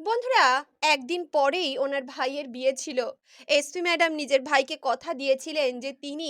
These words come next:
অবশ্যই তার বিয়েতে যাবেন। এদিকে এসপি ম্যাডাম নতুন নতুন ওই শহরে ট্রান্সফার হয়ে এসেছিলেন। দু একটা জামা কাপড়ই উনি নিজের সঙ্গে নিয়ে এসেছিলেন, খুব একটা ভালো জিনিস উনি নিজের সঙ্গে নিয়ে আসেননি। এদিকে বাড়িতে গিয়ে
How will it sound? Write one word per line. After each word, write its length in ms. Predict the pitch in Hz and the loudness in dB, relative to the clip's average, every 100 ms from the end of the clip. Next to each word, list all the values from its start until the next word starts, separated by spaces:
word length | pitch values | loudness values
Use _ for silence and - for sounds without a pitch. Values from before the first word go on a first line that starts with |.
| 247 | -2
অবশ্যই 760 | - 240 233 330 - 381 277 | 0 0 -2 -12 -10 -6 -4
তার 180 | 254 254 240 | -2 -4 -4
বিয়েতে 360 | 254 285 302 269 | -10 -10 -10 -2
যাবেন। 420 | 240 220 247 233 247 _ _ - - - | 0 2 -2 -6 -12 _ _ -20 -16 -4
এদিকে 320 | 427 453 453 277 294 | 0 2 6 6 4
এসপি 340 | 311 302 - | 0 -2 -4
ম্যাডাম 340 | 381 381 370 277 285 | -2 0 2 0 0
নতুন 320 | 302 285 370 359 | 4 4 2 -6
নতুন 280 | 359 381 359 | -6 -6 -2
ওই 140 | 285 285 | -2 -2
শহরে 340 | 320 285 330 | -2 -4 -4
ট্রান্সফার 520 | 294 285 254 - 311 311 | -2 0 0 -2 -6 -2
হয়ে 200 | 302 254 | 2 2
এসেছিলেন। 520 | - 294 320 269 226 - _ _ - | 2 -6 -4 -2 -2 -6 _ _ -8
দু 120 | 311 | 0
একটা 280 | 415 403 440 | 2 2 0
জামা 340 | 427 311 277 359 | 0 2 2 0
কাপড়ই 420 | 403 392 415 339 277 | -4 -4 -2 -4 -6
উনি 180 | 302 311 | -10 -10
নিজের 280 | 302 320 330 | -10 -10 -6
সঙ্গে 300 | 294 262 294 | -4 -4 -6
নিয়ে 220 | 302 269 277 | -8 -6 -6
এসেছিলেন, 500 | 285 302 349 320 240 | -8 -12 -6 -2 -2
খুব 200 | 247 - 302 | -4 -6 -6
একটা 220 | 311 311 240 | -4 -8 -8
ভালো 320 | 262 233 269 | -2 0 -2
জিনিস 340 | 254 269 294 320 | -8 -10 -12 -12
উনি 140 | 294 294 | -12 -10
নিজের 280 | 262 240 262 | -10 -10 -12
সঙ্গে 260 | 254 254 285 | -12 -10 -10
নিয়ে 240 | 269 247 | -8 -4
আসেননি। 520 | 247 254 269 262 254 220 _ _ _ - - | -4 -4 -6 -8 -8 -12 _ _ _ -12 -6
এদিকে 320 | 339 339 330 240 | -2 2 4 4
বাড়িতে 480 | 233 269 302 294 359 | 6 6 4 -2 -6
গিয়ে 340 | 254 254 311 | -6 -4 -2